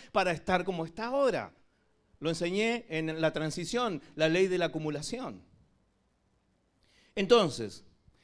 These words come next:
lo que hagas hoy va a impactar directamente en los resultados de tu futuro. Si haces lo bueno y si haces lo malo, cualquiera de las dos cosas va a impactar. La palabra cuando habla de la guerra espiritual dice, "Habiendo acabado todo, estar firmes".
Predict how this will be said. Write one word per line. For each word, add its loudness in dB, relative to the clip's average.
lo 2
que 4
hagas 2
hoy 6
va -4
a -2
impactar 0
directamente 0
en 2
los 2
resultados 0
de 0
tu -6
futuro. -6
Si -6
haces -4
lo 0
bueno -4
y -6
si -2
haces -2
lo 0
malo, 2
cualquiera -2
de -6
las 0
dos -2
cosas -2
va 0
a 0
impactar. -4
La -4
palabra 4
cuando 2
habla 6
de 0
la 2
guerra 0
espiritual -2
dice, -4
"Habiendo -4
acabado -6
todo, -2
estar -2
firmes". -4